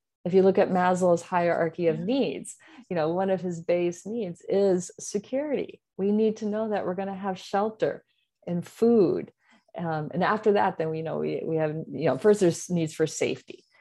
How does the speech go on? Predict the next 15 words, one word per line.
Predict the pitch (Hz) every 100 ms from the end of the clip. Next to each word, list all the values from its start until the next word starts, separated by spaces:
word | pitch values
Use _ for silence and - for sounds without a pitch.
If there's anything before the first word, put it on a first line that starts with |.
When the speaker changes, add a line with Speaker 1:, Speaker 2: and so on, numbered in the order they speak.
| _ -
Speaker 1:
and | 151
then | 160 170
there's | 165 165
needs | 160 151
for | - 160
security, | - - - - - 180 _ _ -
and | 160 156
then | 156
there's | 156 156
needs | 151 135 143
of | 143 143
belonging, | 147 156 147 - - -
stuff | - 143 135
like | - 143
that. | 185 -